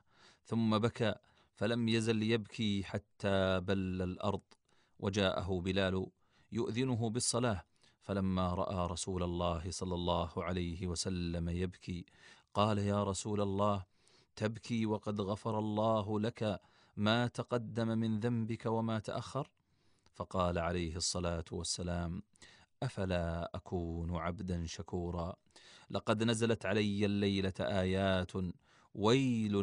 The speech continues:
لمن قرأها ولم يتفكر فيها، إن في خلق السماوات والأرض واختلاف الليل والنهار لآيات لأولي الألباب الذين يذكرون الله قياما وقعودا وعلى جنوبهم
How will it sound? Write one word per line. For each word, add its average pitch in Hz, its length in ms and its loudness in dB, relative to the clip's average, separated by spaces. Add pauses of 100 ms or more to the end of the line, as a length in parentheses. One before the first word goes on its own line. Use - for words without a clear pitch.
(320)
لمن 131 280 0
قرأها 90 840 0
ولم 87 400 0
يتفكر 87 680 -6
فيها، 85 520 -4 (500)
إن 104 240 4
في 92 180 -4
خلق 90 280 -6
السماوات 90 680 0
والأرض 87 400 -4 (760)
واختلاف 107 520 2
الليل 104 360 2
والنهار 95 600 0 (500)
لآيات 107 760 4
لأولي 98 400 0
الألباب 95 640 -2 (640)
الذين 117 420 2
يذكرون 107 580 2
الله 98 440 4
قياما 95 600 2
وقعودا 90 720 -2 (520)
وعلى 117 400 6
جنوبهم 110 680 0